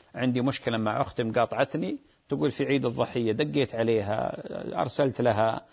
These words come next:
أرسلت كذا، كذا، الآن لها سنة وأربعة أشهر مقاطعتني، ما العمل؟". الله يعينك يا أم محمد،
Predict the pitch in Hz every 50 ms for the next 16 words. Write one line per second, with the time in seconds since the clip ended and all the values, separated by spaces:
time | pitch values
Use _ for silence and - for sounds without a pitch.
0 | - - - - - - _ - 151 139 - - 143 139 - - - 123 117 120
1 | 123 - 65 - - - - - - - - - - 143 135 139 135 135 147 160
2 | 160 180 165 147 143 135 131 131 - 156 156 151 147 151 151 143 135 131 120 117
3 | 110 - - 151 127 - - 160 185 202 - - _ 147 143 131 135 117 - 107
4 | 107 107 - - - - - 180 170 131 110 117 104 101 104 - - _ - 170
5 | 139 127 170 160 135 143 143 165 196 196 165 - - 135 131 120 117 - - 123
6 | 135 139 -